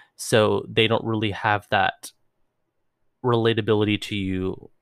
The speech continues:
the way that, um, the spirit of a deceased person might, or that an, an animal might, or even,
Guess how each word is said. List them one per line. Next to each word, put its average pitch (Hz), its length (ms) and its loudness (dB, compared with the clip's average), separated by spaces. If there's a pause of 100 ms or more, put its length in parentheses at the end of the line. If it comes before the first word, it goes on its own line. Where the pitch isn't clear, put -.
(120)
the 110 120 -2
way 98 280 2
that, 95 500 -2 (960)
um, 95 600 0 (960)
the 113 80 -4
spirit 110 360 2
of 104 100 2
a 104 40 -2
deceased 101 340 -4
person 101 360 -6
might, 90 280 -2
or 110 60 -2
that 101 100 -2
an, 107 80 -6 (100)
an 107 120 -2
animal 101 380 0
might, 90 400 -8 (380)
or 113 140 0
even, 101 460 0